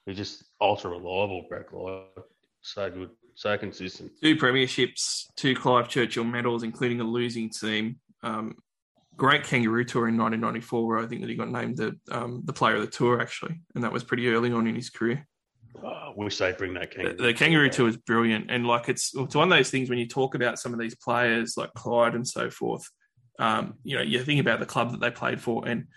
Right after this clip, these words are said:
Speaker 2: he was almost a one-club player. Like, I think he'll always be remembered as a Raider, and you sort of think about that. But then you also think about,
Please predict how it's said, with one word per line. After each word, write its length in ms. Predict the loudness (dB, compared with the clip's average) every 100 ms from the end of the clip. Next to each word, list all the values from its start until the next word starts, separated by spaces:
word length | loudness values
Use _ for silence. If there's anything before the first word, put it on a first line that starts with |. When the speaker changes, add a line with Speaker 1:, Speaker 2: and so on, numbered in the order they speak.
| 2
Speaker 2:
he 100 | 4
was 140 | 6 6
almost 340 | 6 6 4
a 40 |
one-club 420 | 0 0 0 -6 -2
player. 240 | 0 2
Like, 200 | 0 -2
I 20 |
think 140 | -4 -2
he'll 120 | 0
always 240 | 0 0
be 120 | -2
remembered 320 | -2 -2 -4 -6
as 120 | -6
a 60 |
Raider, 320 | 0 2 4 2
and 120 | -2
you 60 |
sort 220 | -6 -6 -6
of 80 |
think 180 | -6 -6
about 200 | -4 -4
that. 180 | -4 -8 _ -20 _ _ _ -2
But 80 |
then 160 | 2 4
you 100 | 6
also 340 | 6 4 2 0
think 220 | 0 0
about, 320 | 2 2